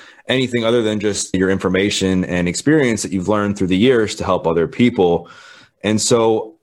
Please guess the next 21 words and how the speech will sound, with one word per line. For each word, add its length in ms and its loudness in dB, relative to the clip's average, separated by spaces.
I 80 -2
wanna 240 0
dive 420 0
more 400 2
into 920 0
the, 360 -8
the 200 -2
gut 460 -2
and 140 0
the 40 0
microbiome, 1200 -2
because 640 0
you 80 -4
talk 320 0
about 260 0
stress, 800 -4
and 720 -2
we 180 0
know 280 2
that 140 -4
stress 840 -2